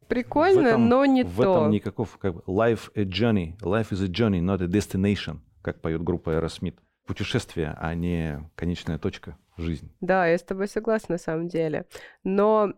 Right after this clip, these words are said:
Speaker 1: а, если мы говорим вообще про рынок, а, Америки,
Speaker 2: Мгм.
Speaker 1: вот в связи со всеми, а, новостями о мировом финансовом кризисе и обострении отношений с Китаем, что будет, скажем так, на ближайшие,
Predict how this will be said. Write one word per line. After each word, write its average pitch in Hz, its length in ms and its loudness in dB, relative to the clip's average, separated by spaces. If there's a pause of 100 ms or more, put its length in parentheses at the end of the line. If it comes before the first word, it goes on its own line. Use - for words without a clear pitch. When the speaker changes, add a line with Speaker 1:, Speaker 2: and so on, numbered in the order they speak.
Speaker 1:
а, 185 200 0
если 202 300 0
мы 262 120 4
говорим 214 260 2
вообще 220 220 0
про 190 500 2
рынок, 202 300 2 (160)
а, 165 360 -2
Америки, 185 640 0
Speaker 2:
Мгм. 92 300 0 (100)
Speaker 1:
вот 180 180 0
в - 40 -16
связи 190 360 -2
со - 160 -4
всеми, 185 840 2 (480)
а, 190 600 4
новостями 185 1120 0
о - 20 2
мировом 185 360 2
финансовом 185 480 0
кризисе 175 600 -4
и 175 120 -2
обострении 180 440 0
отношений 180 420 0
с - 80 -8
Китаем, 147 540 0 (300)
что 269 540 2
будет, 175 540 -2 (280)
скажем 190 340 -2
так, 185 220 2
на 175 80 0
ближайшие, 180 880 0